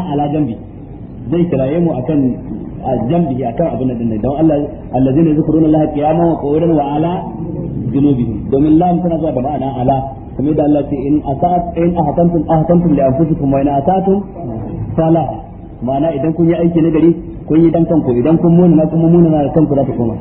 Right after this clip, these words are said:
"Wa in asatum falaha" bi ma'ana fa alaiha kenan. Bi dalil qawlihi, "Man amila salihan fa li nafsihi wa man asaa fa alaiha." Lam tana zuwa da ma'ana mai kenan? Ala, kamar yadda ala tana zuwa da ma'anar lam kenan. Da ana li janbihi sai ga dan adam yana kiran mu,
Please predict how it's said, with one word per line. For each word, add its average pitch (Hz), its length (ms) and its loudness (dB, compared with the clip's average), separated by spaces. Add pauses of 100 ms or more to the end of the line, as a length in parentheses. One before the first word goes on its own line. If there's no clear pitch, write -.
"Wa 135 80 2
in 147 80 0
asatum 156 480 -2
falaha" 143 400 0
bi 147 80 -2
ma'ana 156 280 2
fa 135 100 -2 (100)
alaiha 139 320 0
kenan. 101 160 -10 (480)
Bi 131 80 0
dalil 160 200 2
qawlihi, 165 280 2
"Man 170 100 2
amila 151 300 0
salihan 156 320 2
fa 131 60 -4
li 131 100 -2
nafsihi 156 320 2
wa 143 100 4
man 160 140 2
asaa 170 440 0 (280)
fa 135 160 -2
alaiha." 127 320 -4 (380)
Lam 160 340 2
tana 170 160 0
zuwa 156 120 -2
da 135 120 -4
ma'ana 143 240 -2
mai 143 160 0
kenan? 151 220 0 (420)
Ala, 139 280 0
kamar 147 200 -2
yadda 147 140 -2
ala 139 140 -2
tana 147 140 -2
zuwa 139 140 0
da 120 60 -2
ma'anar 117 260 0
lam 127 240 0
kenan. - 200 -8 (1400)
Da 123 120 4
ana 170 280 0
li 165 120 0
janbihi 147 360 -2
sai 160 120 0
ga 147 100 -2
dan 151 140 -2
adam 147 200 0
yana 143 160 0
kiran 139 280 2
mu, 131 100 2